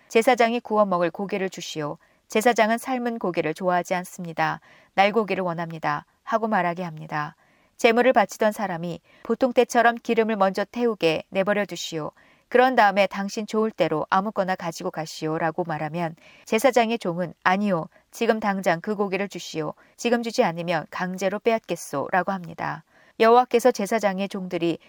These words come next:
매우 큰 죄를 짓고 있는 것을 보셨습니다. 그들은 여호와께 바치는 제물을 소중히 여기지 않고 함부로 다루었습니다. 그러나 사무엘은 여호와께 순종했습니다. 사무엘은 세마포로 만든 에봇을 입었습니다. 사무엘의 어머니는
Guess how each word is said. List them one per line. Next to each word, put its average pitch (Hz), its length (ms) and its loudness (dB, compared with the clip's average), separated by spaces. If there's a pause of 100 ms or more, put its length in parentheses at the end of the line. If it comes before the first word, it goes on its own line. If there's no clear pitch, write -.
(140)
매우 202 280 0
큰 269 280 -4
죄를 175 320 2
짓고 - 360 -6
있는 185 200 -6
것을 165 240 -4
보셨습니다. 156 800 -8 (180)
그들은 247 380 4
여호와께 202 400 4
바치는 196 460 -2
제물을 180 440 -2
소중히 233 440 -4
여기지 175 340 -4
않고 156 460 -2 (160)
함부로 214 440 2
다루었습니다. 170 1000 -4 (240)
그러나 226 340 4
사무엘은 208 600 0
여호와께 190 380 4
순종했습니다. 170 1000 -6 (360)
사무엘은 247 500 4
세마포로 240 500 2
만든 175 360 -2
에봇을 202 360 -2
입었습니다. 156 760 -6 (140)
사무엘의 247 460 4
어머니는 160 560 -2